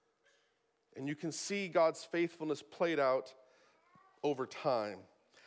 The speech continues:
But you've got, you've got to remember something here. We make much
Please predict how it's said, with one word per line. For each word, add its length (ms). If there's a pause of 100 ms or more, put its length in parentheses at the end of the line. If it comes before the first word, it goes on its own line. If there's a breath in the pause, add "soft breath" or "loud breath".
(180 soft breath)
But 140
you've 180
got, 360
you've 160
got 200
to 60
remember 500
something 480
here. 440 (180 loud breath)
We 260
make 280
much 420